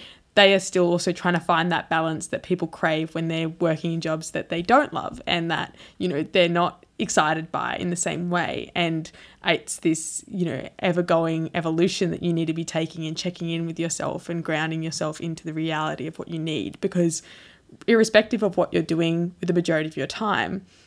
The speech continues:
nothing's sustainable if you don't feel like you can switch off from it. And that becomes ever more important when it is something you're passionate about, because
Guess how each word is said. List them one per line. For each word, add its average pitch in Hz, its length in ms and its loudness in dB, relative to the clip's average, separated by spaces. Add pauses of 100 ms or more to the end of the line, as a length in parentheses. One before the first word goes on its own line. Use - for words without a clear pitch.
(160)
nothing's 190 420 2
sustainable 160 720 -2
if - 220 -6
you 156 60 -4
don't 156 240 0
feel 156 260 -2
like 156 200 -2
you 170 100 -4
can 170 160 -4
switch - 260 -8
off - 160 -8
from - 220 -6
it. - 160 -8 (400)
And 151 340 2
that 156 260 4
becomes 180 320 2
ever 180 200 4
more 165 240 2
important 156 500 -2
when 156 140 -2
it 156 120 -2
is 156 160 0
something 156 320 -4
you're 156 120 -4
passionate 156 500 -6
about, 147 400 -4
because 156 480 -4